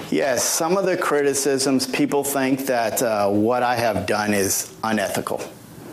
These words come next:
that I shouldn't share the stuff that I see in this embalming room. And on one hand, I sometimes see their point, because what happens in here is, is, is kind of private and it's personal.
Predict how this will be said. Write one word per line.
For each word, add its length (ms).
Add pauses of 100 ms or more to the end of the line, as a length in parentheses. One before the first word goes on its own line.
(580)
that 220
I 140
shouldn't 420
share 800
the 240
stuff 340
that 100
I 120
see 380
in 120
this 180
embalming 440
room. 280 (680)
And 180
on 220
one 220
hand, 500 (160)
I 160
sometimes 880 (380)
see 220
their 180
point, 500 (140)
because 320
what 160
happens 440
in 140
here 240
is, 380
is, 420 (460)
is 160
kind 240
of 180
private 460
and 120
it's 140
personal. 600